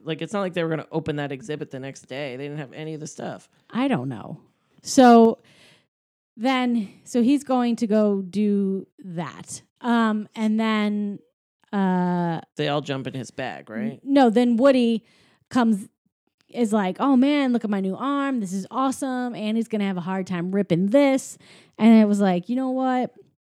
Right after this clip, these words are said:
Speaker 2: Fuck off." Jesse was like, "Go ahead. Just get outta here. Whatever." Um, and then
Speaker 1: Yeah, I think that's where I wrote down, "Woody can't read a room."
Speaker 2: <laughs> and then Prospector was just like, "You know what? She's been through a lot. Like,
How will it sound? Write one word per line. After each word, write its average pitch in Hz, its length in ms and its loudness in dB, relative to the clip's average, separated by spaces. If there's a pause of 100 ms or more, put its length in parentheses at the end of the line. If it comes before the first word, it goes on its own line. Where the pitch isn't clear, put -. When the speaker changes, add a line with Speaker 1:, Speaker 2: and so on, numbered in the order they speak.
(140)
Speaker 2:
Fuck - 340 -6
off." 160 380 -8
Jesse 196 240 -6
was 214 100 -4
like, 214 140 -4
"Go 262 100 -2
ahead. 165 400 -2
Just 226 260 -12
get 240 140 -4
outta 160 240 -6
here. 160 320 -6
Whatever." 151 720 -4 (500)
Um, 196 440 4
and 233 200 8
then 247 460 6
Speaker 1:
Yeah, 160 160 0 (100)
I 156 60 -2
think 175 220 -2
that's 156 200 0
where 135 120 0
I 135 80 0
wrote 127 180 -4
down, 127 300 -10
"Woody 143 260 -6 (160)
can't 120 240 -8
read 117 180 -10
a 95 60 -12
room." 101 380 -16
Speaker 2:
<laughs> - 40 -20
and 240 560 -4
then 233 240 -8
Prospector 262 760 -4
was 208 240 -6
just 208 220 -10
like, 185 400 -8 (600)
"You 226 100 -6
know 233 160 -4
what? 233 360 -4
She's 220 280 -8
been 220 220 -2
through 233 220 -4
a - 20 -2
lot. 180 520 -2
Like, 185 220 -4